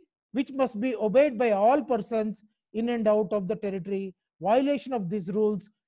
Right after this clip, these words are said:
lead to government action and such as imprisonment or fine or in order to pay the com-, order to pay the compensation. Very specifically,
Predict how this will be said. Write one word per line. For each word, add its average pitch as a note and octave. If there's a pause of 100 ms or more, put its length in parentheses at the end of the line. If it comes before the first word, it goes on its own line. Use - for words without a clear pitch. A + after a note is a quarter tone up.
lead G#3
to A3
government G#3+
action A#3+ (320)
and F#3
such A3
as A#3+ (240)
imprisonment B3+ (260)
or F#3
fine C4 (280)
or G3+
in G3+
order A3
to A#3
pay A3
the C4+ (1200)
com-, F#3+ (240)
order A3
to A#3
pay A3+
the C#4 (280)
compensation. E3+ (380)
Very D#4
specifically, B3+